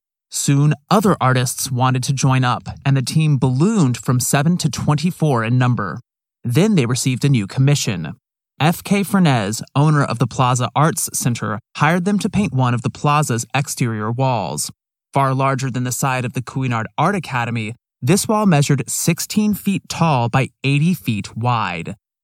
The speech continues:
The mural block painters would relish the challenge. As the crew got to work, Siqueiros tussled with a theoretical and practical problem that bedeviled him for years,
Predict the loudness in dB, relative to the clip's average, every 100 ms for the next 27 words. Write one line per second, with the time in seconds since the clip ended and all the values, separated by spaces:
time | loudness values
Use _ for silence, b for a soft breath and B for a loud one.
0 | _ -2 2 4 2 2 0 0 -2 0
1 | 0 -2 0 0 2 2 2 0 -6 -4
2 | -2 -2 -2 -4 -6 -8 -10 _ _ _
3 | _ _ -2 0 -2 -4 -2 0 2 0
4 | 0 -2 -2 -4 -8 -8 -4 -2 0 0
5 | 0 0 -2 -2 0 -2 -2 -2 -4 -2
6 | -2 0 0 0 -2 -2 -4 -4 -2 -2
7 | -2 -4 -4 -4 -2 -2 -2 -4 -4 -4
8 | -2 0 0 0 0 0 0 -2 0 0
9 | -2 -4 -8